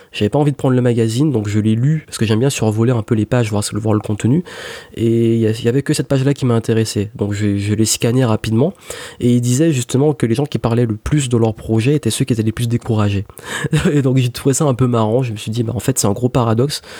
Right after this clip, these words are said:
On dit qu'il faut parler de ses projets, mais en fait, quand on en parle, on est découragé. Et ça m'étonne pas parce que de l'expérience des gens avec qui je discute, c'est vraiment le cas. Donc ce qui fait que, euh, y-, moi, il y a une métaphore que j'utilise beaucoup, c'est que finalement, quand vous écoutez l'avis des autres, vous devenez une girouette.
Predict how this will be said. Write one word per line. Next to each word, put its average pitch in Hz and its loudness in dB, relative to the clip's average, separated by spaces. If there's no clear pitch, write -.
On 127 2
dit 147 0
qu'il 139 0
faut 131 -2
parler 120 2
de - -6
ses 120 0
projets, 127 0
mais 139 -2
en 113 -2
fait, 139 -2
quand 123 -4
on 110 2
en 113 2
parle, 143 0
on 117 0
est 117 0
découragé. 113 -2
Et 123 -2
ça 147 0
m'étonne 147 0
pas 147 2
parce 117 0
que 123 0
de 117 2
l'expérience 131 0
des 113 -4
gens 127 2
avec 123 -2
qui 123 -4
je 117 0
discute, 117 -2
c'est 107 0
vraiment 110 0
le 107 0
cas. - -4
Donc 127 2
ce - -4
qui 156 0
fait 202 0
que, 165 0
euh, 127 2
y-, 123 -10
moi, 190 2
il 135 2
y 131 2
a - 4
une 143 2
métaphore 160 0
que 139 -2
j'utilise 127 0
beaucoup, 139 0
c'est 139 -2
que 123 0
finalement, 151 0
quand 131 0
vous 123 0
écoutez 143 0
l'avis 113 0
des 117 0
autres, 147 0
vous 123 -2
devenez 113 2
une 131 2
girouette. 104 -4